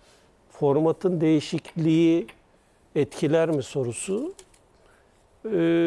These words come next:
ben çok etkileyeceğini düşünmüyorum. Neden düşünmüyorum?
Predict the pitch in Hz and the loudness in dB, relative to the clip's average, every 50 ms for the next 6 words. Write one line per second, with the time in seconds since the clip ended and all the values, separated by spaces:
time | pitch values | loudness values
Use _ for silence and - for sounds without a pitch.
0 | 165 170 165 151 135 160 165 175 170 - - 175 - 190 170 151 - - 165 175 | 2 2 0 0 0 0 0 -2 -2 -4 -4 -4 -2 -4 -4 -4 -6 -6 -6 -4
1 | 180 151 170 175 175 175 175 156 143 - - 202 190 165 143 127 117 107 104 - | -2 0 0 0 2 0 0 -4 -6 -6 -6 -4 -2 -2 -2 -2 -4 -8 -12 -18
2 | _ _ _ _ _ _ _ _ _ _ _ _ _ _ _ _ _ _ _ _ | _ _ _ _ _ _ _ _ _ _ _ _ _ _ _ _ _ _ _ _
3 | _ _ _ - 147 143 139 156 156 156 147 131 120 - - 127 123 120 117 120 | _ _ _ 0 0 2 2 2 0 0 0 -4 -6 -8 -8 -8 -8 -6 -6 -8
4 | 127 147 165 180 | -8 -8 -10 -12